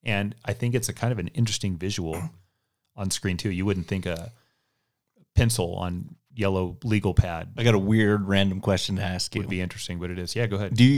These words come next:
Speaker 2: use a pencil still?
Speaker 1: Never.
Speaker 2: Yeah. I'm a pen guy.
Speaker 1: Me too.
Speaker 2: Oh, I can't. I, I think, honestly, the last time I used a pencil, forced to, was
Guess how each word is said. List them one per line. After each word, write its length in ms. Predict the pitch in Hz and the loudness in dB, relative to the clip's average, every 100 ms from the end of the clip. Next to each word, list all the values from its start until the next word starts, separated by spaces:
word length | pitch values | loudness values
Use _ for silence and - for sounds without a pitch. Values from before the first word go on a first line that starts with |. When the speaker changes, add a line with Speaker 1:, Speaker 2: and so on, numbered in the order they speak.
| 131 | 4
Speaker 2:
use 120 | 135 | 2
a 40 | |
pencil 340 | 127 135 135 139 | 2 0 0 -4
still? 320 | - 151 180 | -2 -2 -2
Speaker 1:
Never. 400 | 104 87 80 - - | -8 -8 -8 -12 -2
Speaker 2:
Yeah. 220 | 110 90 - _ _ _ _ _ - | 0 0 -6 _ _ _ _ _ 0
I'm 100 | 107 | 2
a 40 | |
pen 260 | 117 123 101 | 6 6 6
guy. 200 | - - - | 0 -10 -12
Speaker 1:
Me 100 | 98 | -10
too. 240 | - 95 - | -8 -10 -2
Speaker 2:
Oh, 480 | 104 95 95 - - | 0 0 -2 -6 -10
I 140 | - - | -10 -2
can't. 260 | 113 101 | 0 2
I, 60 | 98 | 0
I 220 | 92 95 | 0 2
think, 200 | 113 95 - | 2 2 2
honestly, 360 | 104 98 113 | 2 2 2
the 60 | 98 | 0
last 200 | 95 98 | 0 0
time 140 | 113 98 | 0 0
I 60 | |
used 260 | 95 98 - | 2 0 -2
a 60 | |
pencil, 500 | - 110 107 123 127 120 | 0 0 2 0 -2 -2
forced 340 | 214 214 - | 0 2 2
to, 160 | - 160 | 0 2
was 380 | 113 92 87 | 4 2 0